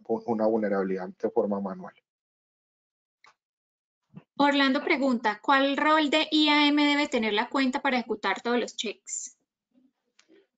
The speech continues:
Speaker 1: Es una muy buena pregunta. El rol es un rol de Security Audit. Es un ser rol que le permite de solo lectura a todos los servicios de A W S poder verificar toda las, la configuración que se tiene. Entonces, es un rol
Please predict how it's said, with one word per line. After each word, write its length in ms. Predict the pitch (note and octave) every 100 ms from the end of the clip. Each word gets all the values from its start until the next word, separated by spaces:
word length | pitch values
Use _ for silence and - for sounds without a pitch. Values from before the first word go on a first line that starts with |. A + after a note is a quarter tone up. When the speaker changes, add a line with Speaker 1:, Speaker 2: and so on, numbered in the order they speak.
| _ _ -
Speaker 1:
Es 220 | A2+ A2
una 160 | C3 C3
muy 140 | C3+
buena 200 | C#3 C#3+
pregunta. 420 | B2+ A#2+ D#3 D#3
El 120 | C3+
rol 180 | A#2 A2+
es 120 | B2+
un 120 | C#3 C3+
rol 220 | C3+ C3
de 100 | C3
Security 640 | A2+ A2+ - A2+ A#2+ A#2+
Audit. 460 | G#2+ G2+ G#2+ - - _
Es 100 | G#2
un 140 | B2 B2+
ser 180 | B2 B2
rol 340 | C3+ C#3 C#3 - _ _ -
que 100 | B2
le 100 | A#2+
permite 460 | A#2+ A2 A2 A2+
de 160 | B2 A#2
solo 320 | A#2 A2+ B2
lectura 640 | C#3 D3 - C3 B2 B2+ -
a 140 | A2
todos 240 | - A2+
los 140 | A#2+ B2+
servicios 420 | A#2+ G#2 G#2+ B2
de 80 | B2
A 60 |
W 500 | A#2+ C3 C3 C#3 C#3+
S 240 | A#2+ B2+ C3 _ _ _ _
poder 260 | - A2 G#2+
verificar 840 | G#2 A#2+ A#2+ A2 - G#2+ G#2 - _ -
toda 260 | A#2 A#2
las, 340 | A#2+ G#2+ - _ -
la 160 | G#2
configuración 760 | - A2 G#2+ G#2 G2+ G2 F#2+ G2
que 120 | A2
se 120 | G2+
tiene. 240 | - A2
Entonces, 320 | G2 - G#2+ A2+
es 40 |
un 120 | B2+
rol 340 | C3 C3 C3